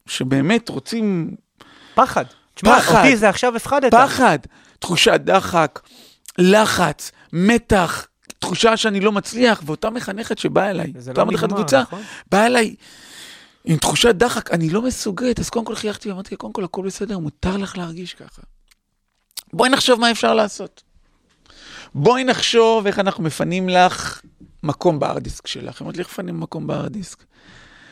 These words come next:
Speaker 1: אמרתי לה, "בואי נראה. יכול להיות שיש ילדים שמחזיקים לך את ההארד דיסק שכבר לא כל כך צריכים אותך,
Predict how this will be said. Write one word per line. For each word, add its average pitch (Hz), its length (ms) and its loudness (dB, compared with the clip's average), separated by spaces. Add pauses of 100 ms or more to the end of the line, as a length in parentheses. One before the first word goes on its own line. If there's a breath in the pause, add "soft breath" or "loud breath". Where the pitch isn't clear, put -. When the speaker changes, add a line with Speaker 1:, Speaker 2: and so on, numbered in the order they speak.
(260 soft breath)
Speaker 1:
אמרתי 233 420 0
לה, 202 420 4
"בואי 180 160 4
נראה. 175 300 -2 (840 soft breath)
יכול 208 420 4
להיות 202 280 4
שיש 190 260 2
ילדים 165 300 2
שמחזיקים 151 540 0
לך 160 80 0
את - 100 -2
ההארד 156 280 6
דיסק 156 300 -4
שכבר - 1000 -6
לא 170 100 0
כל 190 160 -8
כך 185 160 -10
צריכים 185 380 -12
אותך, 175 400 -12